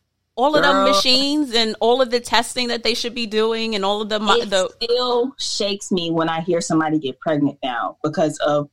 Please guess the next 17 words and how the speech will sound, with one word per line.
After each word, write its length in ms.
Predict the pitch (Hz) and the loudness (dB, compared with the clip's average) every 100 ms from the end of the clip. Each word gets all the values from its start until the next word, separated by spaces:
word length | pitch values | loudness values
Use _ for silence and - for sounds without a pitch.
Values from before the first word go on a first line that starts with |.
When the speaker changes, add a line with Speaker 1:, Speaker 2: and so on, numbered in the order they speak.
| - | -6
Speaker 2:
I 140 | 165 | 2
know 180 | 160 175 | 2 4
what 140 | 170 | 2
I've 180 | 156 151 | 2 0
been 220 | 175 175 | -2 -4
through. 240 | 175 139 - | 0 -2 0
What 180 | 185 214 | 0 0
is 140 | 208 | -2
called 320 | - 202 196 | 0 0 2
is 140 | 185 - | -2 -2
P 180 | 190 180 | -4 -2
P 140 | 160 | -4
C 260 | 156 160 139 | 0 2 2
M, 160 | 131 - _ - | -2 -10 _ -6
which 200 | 165 160 | -2 -2
is 120 | 156 - 202 | -4 -4 -4
peripartum 760 | 190 196 208 175 170 165 185 | -2 -2 -2 0 0 -2 -4